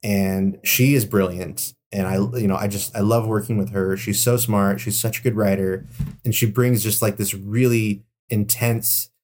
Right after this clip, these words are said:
sort of passion to what she does. Uh, and, and her whole family, I mean, um, Juanita Growing Thunder and all of, I mean, there's the, it, the Growing Thunder family is very, very talented.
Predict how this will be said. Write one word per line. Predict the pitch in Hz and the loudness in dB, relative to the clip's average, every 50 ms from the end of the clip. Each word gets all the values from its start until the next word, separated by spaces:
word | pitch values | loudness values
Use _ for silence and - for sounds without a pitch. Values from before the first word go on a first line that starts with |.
| _ _ | _ _
sort | - 127 110 | -2 0 0
of | 98 98 | 0 -2
passion | - - - 104 104 107 104 - - 101 95 92 | -4 -4 -2 0 0 0 -2 -2 -2 -2 -2 -2
to | - 110 | -2 0
what | 101 101 104 - | 0 0 0 0
she | - - 107 | 0 0 0
does. | 95 101 95 92 92 90 87 90 - - - - _ _ _ _ _ _ _ - | 0 0 0 -2 -2 -4 -4 -4 -4 -6 -6 -10 _ _ _ _ _ _ _ -2
Uh, | 101 95 95 90 90 90 87 82 - - _ _ | 0 0 0 0 0 -2 -2 -4 -6 -10 _ _
and, | 104 101 107 - | 0 0 2 2
and | 135 110 | 2 2
her | 98 143 139 | 4 4 4
whole | 156 208 - | 4 4 4
family, | - 156 160 156 127 107 101 95 95 - | 2 2 2 2 2 2 2 2 0 0
I | - | 0
mean, | 113 110 107 107 104 | 0 0 0 0 -2
um, | 110 107 98 95 95 95 95 98 - _ _ _ | -2 0 0 0 0 -2 -6 -12 -16 _ _ _
Juanita | - 101 104 123 135 131 | -2 0 2 2 2 2
Growing | 113 110 120 117 113 113 107 | 0 2 2 2 2 0 -2
Thunder | - - 110 107 104 107 104 101 101 101 101 - _ _ _ _ _ | -2 -2 0 0 2 2 2 2 0 0 -2 -6 _ _ _ _ _
and | - 107 104 101 - | -4 -4 -4 -2 0
all | 123 123 131 - 185 | 0 2 4 4 4
of, | 135 123 | 2 2
I | 127 | 2
mean, | 117 113 117 | 2 4 4
there's | 117 113 113 - | 4 4 2 2
the, | - 127 123 - 127 113 | 0 -2 0 2 0 0
it, | 107 - | 0 0
the | 113 104 | -2 0
Growing | 98 139 147 156 151 | 2 2 4 4 2
Thunder | 143 147 131 127 113 | 2 2 2 2 2
family | - - 113 113 113 110 104 98 95 | 2 2 2 2 2 2 2 2 2
is | 104 98 98 - - | 2 2 0 0 -2
very, | - 101 90 117 117 127 131 | -6 -4 0 2 2 4 4
very | 107 117 107 101 | 2 2 0 0
talented. | - - 113 101 95 95 92 92 - 87 80 80 90 107 | -2 -2 -2 -2 -2 -2 -4 -6 -6 -10 -10 -10 -14 -18